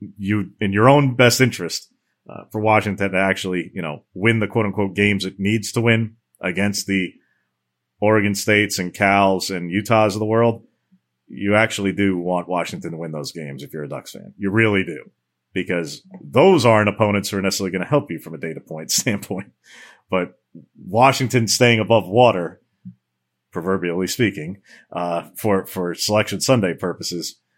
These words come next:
that helps you, um, when, when we get to that conversation. But that will be a co-, a topic, I'm sure, between now, uh, and we'll probably touch on it a couple of times between now, uh, and Selection Sunday with a few more editions of the podcast.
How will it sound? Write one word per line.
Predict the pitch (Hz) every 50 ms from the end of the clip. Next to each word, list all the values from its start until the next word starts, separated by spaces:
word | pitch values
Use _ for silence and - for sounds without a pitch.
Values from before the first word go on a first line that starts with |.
| _ _ _ _ _ -
that | - - - 85 82 101 95 95 - - _ -
helps | - 107 110 92 - - -
you, | 78 64 - _ _ _ _ _ _ _ -
um, | 82 78 73 71 73 73 76 _ _ -
when, | 92 87 85
when | 80 87 90 80
we | 80 82
get | 78 85 -
to | - 85
that | 82 78 -
conversation. | - 82 71 73 76 - 80 73 69 - - - - _
But | - 127 113 - - _ _ _ _ _ _ _ _ _ - - - _ _ _ _ _ -
that | - 139 139 156 160 -
will | 151 147
be | 139 147 147 143
a | 143 135
co-, | - 151 147 147
a | 131 123
topic, | - - 143 139 135 135 139 120
I'm | 123 117 113
sure, | - - 151 151 151 147 143
between | 123 127 - - 127 123 120 120
now, | 120 123 123 127 127 123 123 123
uh, | 120 113 113 110 110 107 107 107 107 110 104 90
and | 95 104 95
we'll | 101 98
probably | - 120 110 107 104
touch | 98 123 113 - 120
on | 107 104
it | 101
a | 98
couple | 147 151 - 151
of | -
times | - 95 92 90 87
between | - 85 - 95 98 92
now, | 98 98 95 92 92 92 92 - -
uh, | - 92 90 90 71
and | 92 92
Selection | - - 98 98 98 - 101 92 87
Sunday | - 107 104 101 101 98
with | 95 92 85
a |
few | - 110 107
more | 101 98 98
editions | 95 80 104 98 - 101 90 -
of | 87
the | -
podcast. | - 113 123 127 127 123 135 131 131 127 127 - -